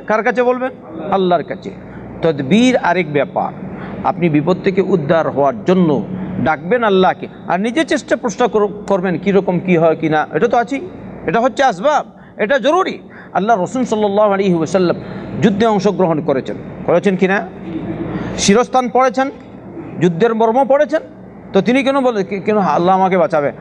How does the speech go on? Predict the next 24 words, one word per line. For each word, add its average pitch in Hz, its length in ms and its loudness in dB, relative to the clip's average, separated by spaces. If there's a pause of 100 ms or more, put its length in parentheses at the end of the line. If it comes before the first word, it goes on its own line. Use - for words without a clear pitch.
আর 165 120 0
এগুলো 185 220 2
লাগে 156 220 2
না"? 123 100 -8 (920)
আল্লাহ 170 180 2
রসুল 196 160 2
সাল্লাম 202 240 4
করেছেন 220 320 0 (920)
না? 196 220 2
এইসব 196 320 2 (400)
যুদ্ধের 190 280 4
মর্ম 277 280 2
পড়েছেন, 311 320 0 (720)
যুদ্ধের 202 280 2
training 302 340 0
নিয়েছেন, 302 400 2 (520)
সাহাবে 208 300 2
একরাম 269 340 2
রাদিয়াল্লাহু 262 420 2
আনহুম 254 140 0
আজমাইনদেরকে 269 460 2
যুদ্ধের 226 300 2
training 269 380 2
দিয়েছেন। 277 380 2